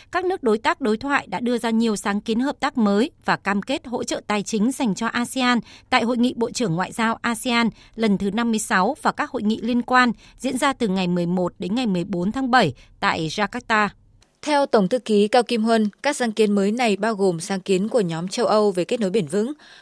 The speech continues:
Speaker 2: bao gồm huy động nguồn tài trợ trị giá mười tỷ euro đến năm hai nghìn không trăm hai mươi bảy nhằm triển khai chiến lược cửa ngõ toàn cầu của Liên minh châu Âu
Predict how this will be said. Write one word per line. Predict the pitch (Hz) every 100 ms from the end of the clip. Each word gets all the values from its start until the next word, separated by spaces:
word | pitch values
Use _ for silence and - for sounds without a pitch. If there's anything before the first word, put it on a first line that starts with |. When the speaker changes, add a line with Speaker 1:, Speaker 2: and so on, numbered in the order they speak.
| -
Speaker 2:
bao | 262
gồm | 233 196
huy | 196 262
động | 226 - 185
nguồn | 185 170
tài | 170
trợ | - 208 -
trị | - 214
giá | 165 180
mười | 214 233
tỷ | 202 - 190
euro | 196 202 226 208 - - -
đến | 208
năm | 226 247
hai | 247
nghìn | 226 160
không | 214
trăm | 208 214
hai | 208
mươi | 208
bảy | 202 202 147 _ - _
nhằm | 220 214 202
triển | 240 185
khai | 269 269
chiến | 247 220
lược | 233 254 - -
cửa | 180
ngõ | 156 170
toàn | - 202
cầu | 165 196 180
của | 165
Liên | 160 208
minh | 214
châu | 202 233
Âu | 214 214